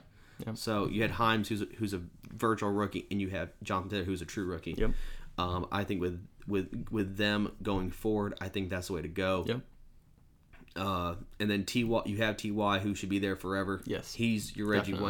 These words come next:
Speaker 2: Wayne. He's your, um,
Speaker 1: Yep.
Speaker 2: because Rivers won't stay there
Speaker 1: No,
Speaker 2: forever.
Speaker 1: he won't.
Speaker 2: So it's pay T Y, get him that long-term
Speaker 1: Yep.
Speaker 2: deal, and then train up your next guy, with either it be Brissett or I think it actually should be Eason.
Speaker 1: Yeah.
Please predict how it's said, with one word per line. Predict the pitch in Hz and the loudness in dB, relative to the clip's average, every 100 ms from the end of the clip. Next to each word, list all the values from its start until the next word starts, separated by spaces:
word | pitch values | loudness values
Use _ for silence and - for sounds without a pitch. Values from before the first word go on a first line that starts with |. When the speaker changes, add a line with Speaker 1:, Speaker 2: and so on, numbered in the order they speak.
| 101 | 0
Speaker 2:
Wayne. | 98 | -2
He's | 92 104 98 | -2 -2 0
your, | 101 90 - - - - - | -2 -4 -10 -20 -20 -20 -8
um, | 104 95 87 - - - | 0 0 0 -4 -16 -8
Speaker 1:
Yep. | 113 | 2
Speaker 2:
because | 117 113 - | 4 4 0
Rivers | 120 147 147 120 | 2 4 6 4
won't | 104 107 101 - | 4 0 0 -2
stay | - 73 | -4 -4
there | 55 57 - | -6 -10 -4
Speaker 1:
No, | 139 127 | 2 2
Speaker 2:
forever. | - 62 55 - | 0 -6 -8 -2
Speaker 1:
he | 123 | 0
won't. | 62 - - - | 0 -6 -10 -10
Speaker 2:
So | - 107 95 95 | -2 2 2 2
it's | 98 95 - - - | 0 -2 -6 -14 0
pay | 127 123 | 4 4
T | 117 117 | 2 0
Y, | 104 101 98 90 - - | 2 2 0 -4 -10 0
get | 107 | 2
him | 107 | 4
that | 101 | 2
long-term | 82 98 117 | 2 4 4
Speaker 1:
Yep. | 92 | 4
Speaker 2:
deal, | 90 90 87 | 2 0 -2
and | 92 95 | -2 0
then | 95 90 - - | 0 -2 -4 -10
train | - 110 | -4 0
up | 104 82 | 0 -2
your | 95 | -2
next | 92 92 | -2 -2
guy, | - 95 92 | -2 -2 -2
with | 92 87 - | -2 -4 -2
either | 101 101 104 | -2 2 0
it | 101 | 0
be | 98 | -2
Brissett | 95 95 - 101 101 - - | -2 -2 0 0 0 -4 -8
or | 90 90 90 - | -4 -2 -2 0
I | 95 147 | 0 2
think | 190 95 | 0 -2
it | - | -2
actually | - 117 117 | 0 -2 -2
should | 98 - | -6 -4
be | 80 | -4
Eason. | 90 90 - - - - - | -4 -6 -8 -10 -16 -20 -14
Speaker 1:
Yeah. | - 95 | -4 -4